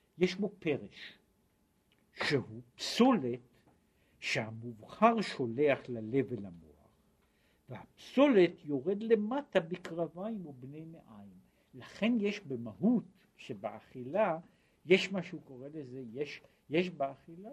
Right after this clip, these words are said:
הזו, יש פרש, משום שהאכילה היא בעצם, כמו שהוא אמר את זה, תפקיד, תפקיד של ה-, של האכילה של ימות החול הוא להפריד דברים. ויש לזה צד גשמי,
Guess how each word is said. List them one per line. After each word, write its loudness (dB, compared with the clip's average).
הזו, -14
יש -12
פרש, 2
משום -14
שהאכילה -12
היא -8
בעצם, -6
כמו -18
שהוא -18
אמר -12
את -12
זה, -18
תפקיד, -4
תפקיד -10
של -2
ה-, -10
של -8
האכילה -2
של -12
ימות -16
החול -20
הוא -14
להפריד -10
דברים. -14
ויש 0
לזה -6
צד -4
גשמי, -12